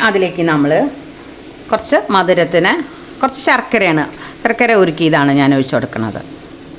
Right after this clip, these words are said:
നമുക്ക് ശർക്കരപ്പൊടിയാണെങ്കിൽ ശർക്കരപ്പൊടി ഇട്ട് കൊടുക്കാം. ഒരു സ്പൂണ് പഞ്ചസാര ഇട്ട് കൊടുക്കുന്നുണ്ട്. അതുപോലെ അതിലേക്ക്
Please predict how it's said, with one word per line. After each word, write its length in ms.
നമുക്ക് 300
ശർക്കരപ്പൊടിയാണെങ്കിൽ 960
ശർക്കരപ്പൊടി 600
ഇട്ട് 180
കൊടുക്കാം. 360
ഒരു 140
സ്പൂണ് 340
പഞ്ചസാര 440
ഇട്ട് 140
കൊടുക്കുന്നുണ്ട്. 520
അതുപോലെ 340
അതിലേക്ക് 300